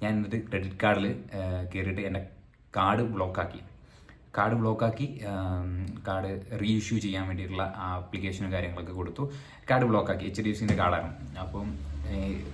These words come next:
മീൻസ് ആ സമയത്ത് എനിക്ക് ആ കാർഡ് ബ്ലോക്കാക്കാൻ തോന്നിയത് നന്നായി എന്ന് പറയാനുള്ളൊരു കാരണം എന്ന് വെച്ച് കഴിഞ്ഞാൽ ഇന്ന് രാവിലെ എനിക്ക് എച്ച് ഡി എഫ് സി നിന്നൊരു കോൾ വന്നിട്ടുണ്ടായിരുന്നു. ഒരു ഇരുപത്തിയൊന്നായിരം രൂപേൻ്റെ ഒരു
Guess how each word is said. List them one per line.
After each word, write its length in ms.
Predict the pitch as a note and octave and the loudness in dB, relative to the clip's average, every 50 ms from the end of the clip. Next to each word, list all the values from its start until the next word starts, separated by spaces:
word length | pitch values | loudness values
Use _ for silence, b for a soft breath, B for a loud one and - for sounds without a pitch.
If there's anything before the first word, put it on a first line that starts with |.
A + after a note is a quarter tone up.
| - - - C#3 | -10 -10 0 4
മീൻസ് 300 | C#3 D#3+ F#3 - F#3+ - - - - - - - - - - | 6 6 6 4 0 -2 -4 -8 -10 -12 -12 -10 -10 -6 2
ആ 180 | B2 C3 D3 D#3+ | 6 8 8 8
സമയത്ത് 560 | C#3 - D#3+ C#3+ D3 D#3 E3+ E3+ E3+ - A3 G#3+ G#3+ - | 8 8 8 8 8 8 6 2 2 4 2 2 4 4
എനിക്ക് 180 | D3 D3 D3+ D#3 | 4 4 4 4
ആ 40 | D#3 - C#3+ | 2 2 2
കാർഡ് 180 | C3 C#3 D3 | 2 2 2
ബ്ലോക്കാക്കാൻ 500 | D#3 D3 C3+ C3 C3 C#3 C#3 C3+ C#3+ C#3 | 6 6 6 8 8 8 8 8 8 6
തോന്നിയത് 380 | C3 B2 B2 B2+ B2+ B2+ C3+ C#3 | 6 6 6 6 6 6 6 4
നന്നായി 320 | A2+ A2 A2+ B2 B2+ B2+ | 6 6 6 6 6 6
എന്ന് 120 | C3 C#3 C3+ | 6 6 6
പറയാനുള്ളൊരു 460 | B2 A2 A2 A2 A2+ A2+ A2+ G#2+ G#2+ | 6 6 6 4 4 4 2 4 4
കാരണം 160 | G#2 G2 G2+ | 4 4 2
എന്ന് 120 | G2+ G2+ | 2 0
വെച്ച് 140 | G2 F#2 G2 | 0 -2 -2
കഴിഞ്ഞാൽ 240 | F#2+ F#2 G2 G2 G2 - - - | 0 0 0 0 -2 -4 -4 -2
ഇന്ന് 220 | A#2+ A2 A2+ C3 D#3 D#3 C#3 - A2+ G#2+ | 0 2 4 4 4 2 0 -4 0 2
രാവിലെ 300 | A2 G#2 A2+ A#2 B2 C3 | 4 4 6 4 4 4
എനിക്ക് 180 | A#2 G#2+ G#2 A#2 | 2 2 2 0
എച്ച് 180 | G#2 - G#2+ | 0 0 0
ഡി 60 | G2+ G2+ | 0 0
എഫ് 140 | F#2+ - | -2 -2
സി 40 | - | -2
നിന്നൊരു 200 | G#2 G2 G2 G2 | 0 0 0 0
കോൾ 180 | G2 F#2+ F#2+ G2 | 0 0 0 2
വന്നിട്ടുണ്ടായിരുന്നു. 640 | G2 F#2+ F#2 F#2 F2 F2 F2+ A#2 D3+ E3 B B B B B B B B A#2 | 2 2 2 2 0 2 4 4 4 4 B B B B B B B B 0
ഒരു 80 | A2+ | 0
ഇരുപത്തിയൊന്നായിരം 760 | A#2 A2+ A#2 B2 A#2+ - - B2+ B2+ C3 C3+ C3+ C#3 C#3+ C#3 | 2 2 2 0 0 0 2 2 4 4 4 4 4 4 4
രൂപേൻ്റെ 420 | A2+ A2 G#2+ G2+ G2+ G#2+ A2 G#2+ - - | 2 2 0 0 0 -2 -2 -2 -4 -4
ഒരു 140 | G#2+ A2 | -4 -4